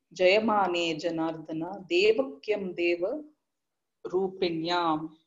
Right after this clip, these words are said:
ವಿಷ್ಣು ಸರ್ವಗುಹ ಸ್ಯಹ." ಅಂದ್ರೆ ಇದು ಮೊದಲನೇ ಉಲ್ಲೇಖ. ದೇವಕಿ ಅಂದ್ರೆ ಕೃಷ್ಣನ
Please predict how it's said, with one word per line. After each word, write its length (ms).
ವಿಷ್ಣು 500
ಸರ್ವಗುಹ 1000
ಸ್ಯಹ." 540
ಅಂದ್ರೆ 600
ಇದು 140
ಮೊದಲನೇ 520
ಉಲ್ಲೇಖ. 600
ದೇವಕಿ 720
ಅಂದ್ರೆ 320
ಕೃಷ್ಣನ 600